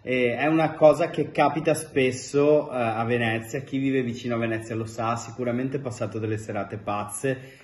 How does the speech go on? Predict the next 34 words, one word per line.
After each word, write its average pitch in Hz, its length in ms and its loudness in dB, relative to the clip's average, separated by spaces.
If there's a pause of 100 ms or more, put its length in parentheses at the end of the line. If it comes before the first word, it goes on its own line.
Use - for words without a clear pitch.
(100)
in 113 120 -8
cui 123 120 -2
possono 120 380 -2
succedere 113 580 -4
di, 98 800 -10
possono 117 300 -8
succedere, 120 680 -2 (380)
eh, 101 680 -2 (200)
tutte 147 280 0
le 147 140 4
cose, 110 360 -2
può 120 120 -6
succedere 127 460 -2
qualsiasi 131 460 -4
cosa. 101 440 -6 (380)
E 110 920 -2
in, 160 460 2
in 160 100 2
Straniera 180 580 2
ho 175 60 4
raccontato 151 1040 2
un, 127 240 -2
un 123 100 0
episodio 120 440 -4
di 123 100 -4
questo 131 300 -6
tipo 139 400 -2
e 117 180 2
secondo 120 420 -6
me 110 480 -2
rende 107 220 -4
molto 107 300 -6
bene 104 260 -6
l'idea. 90 460 -8